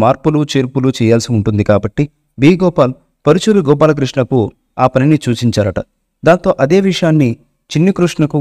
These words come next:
గోపాలకృష్ణ చెప్పారట. ఈ మూవీ కథను మొదట చిన్ని కృష్ణ గోదావరి బ్యాక్‌డ్రాప్‌లో రాశారట.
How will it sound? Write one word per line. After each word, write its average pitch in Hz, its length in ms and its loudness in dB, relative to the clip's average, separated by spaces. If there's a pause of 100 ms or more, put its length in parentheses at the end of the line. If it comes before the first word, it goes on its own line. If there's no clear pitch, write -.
గోపాలకృష్ణ 127 460 -2
చెప్పారట. 104 440 -2 (580)
ఈ 123 120 4
మూవీ 156 300 2
కథను 175 340 2
మొదట 143 200 0 (460)
చిన్ని 180 220 0
కృష్ణ 180 300 -4 (160)
గోదావరి 185 380 2
బ్యాక్‌డ్రాప్‌లో 139 500 -2
రాశారట. 110 400 -2